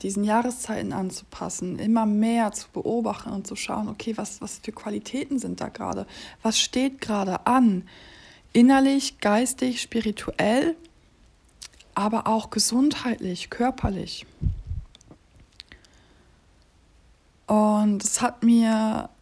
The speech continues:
sehr, sehr viel gegeben. Es hat mir Lebenskraft und Lebensenergie gegeben. Es hat mir das Gefühl von Harmonie und Einssein gegeben. Es hat mich sehr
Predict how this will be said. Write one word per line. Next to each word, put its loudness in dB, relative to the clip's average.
sehr, 2
sehr 2
viel -2
gegeben. -2
Es -10
hat -10
mir -4
Lebenskraft 0
und -4
Lebensenergie -4
gegeben. -8
Es -10
hat -8
mir -6
das -6
Gefühl -2
von -10
Harmonie -4
und -10
Einssein -6
gegeben. -8
Es -10
hat -12
mich -8
sehr -4